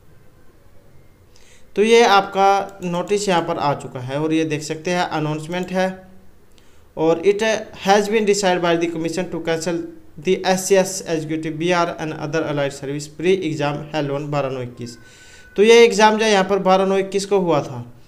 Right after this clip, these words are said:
और examination for the above, uh, said post will be held on दस सात इक्कीस, uh, बाईस। तो ये जो आपका exam हुआ था बारह नौ इक्कीस को,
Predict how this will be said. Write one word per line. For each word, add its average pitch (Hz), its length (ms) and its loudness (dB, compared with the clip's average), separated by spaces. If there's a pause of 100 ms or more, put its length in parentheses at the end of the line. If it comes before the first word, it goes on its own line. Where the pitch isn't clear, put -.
(380)
और 185 180 4
examination 208 680 2
for 202 160 -2
the 190 160 2
above, 202 260 0 (340)
uh, 175 180 2
said 214 280 -2
post 196 260 -2
will 175 160 -2
be 170 160 -4
held 160 280 0
on 165 200 -6
दस 160 200 -4
सात 135 200 -8
इक्कीस, 123 400 -16
uh, 139 400 -6
बाईस। 123 380 -4 (760)
तो 202 100 4
ये 247 200 6
जो 247 140 6
आपका 226 360 4
exam 202 380 2
हुआ 202 160 2
था 196 140 0
बारह 180 260 0
नौ 175 100 -2
इक्कीस 185 240 -6
को, 185 440 0